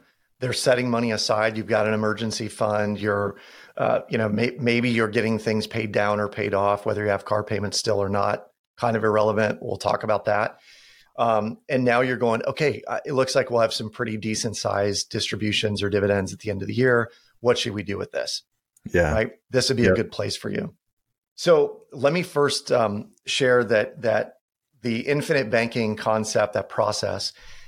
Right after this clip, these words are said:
Speaker 1: is based on a product known as a overfunded cash value whole life policy.
Speaker 2: Okay.
Speaker 1: And sometimes you can insert an indexed universal life policy in there as well. So either an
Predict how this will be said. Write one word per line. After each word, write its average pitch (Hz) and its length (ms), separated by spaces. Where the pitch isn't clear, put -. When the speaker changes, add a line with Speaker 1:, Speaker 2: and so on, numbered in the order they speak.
Speaker 1:
is 127 240
based 120 400
on 120 160
a 107 80
product 107 560
known 104 260
as 101 240
a 101 360
overfunded 113 1000
cash 117 340
value 104 380
whole 107 280
life 95 280
policy. - 540
Speaker 2:
Okay. 101 180
Speaker 1:
And 113 120
sometimes 123 580
you 120 80
can 113 180
insert 110 640
an - 160
indexed 120 680
universal 107 600
life 95 240
policy - 440
in 113 100
there - 160
as - 140
well. - 280
So - 200
either 120 280
an 110 140